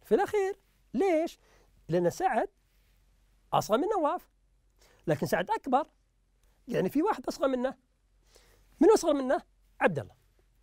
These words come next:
إذا لحظة الآن الترتيب، نبدأ الآن نكمل المعطى الثالث. محمد أكبر الأخوة،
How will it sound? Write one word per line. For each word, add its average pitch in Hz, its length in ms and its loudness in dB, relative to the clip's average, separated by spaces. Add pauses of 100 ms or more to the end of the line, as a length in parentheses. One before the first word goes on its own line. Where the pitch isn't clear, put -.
(680)
إذا 180 120 4
لحظة 233 200 4
الآن 262 120 0
الترتيب، 262 460 -4 (1040)
نبدأ 180 240 4
الآن 208 220 2
نكمل 277 280 -4
المعطى 330 300 -2
الثالث. 135 340 -4 (1200)
محمد 427 540 0
أكبر 226 320 -4
الأخوة، - 380 -6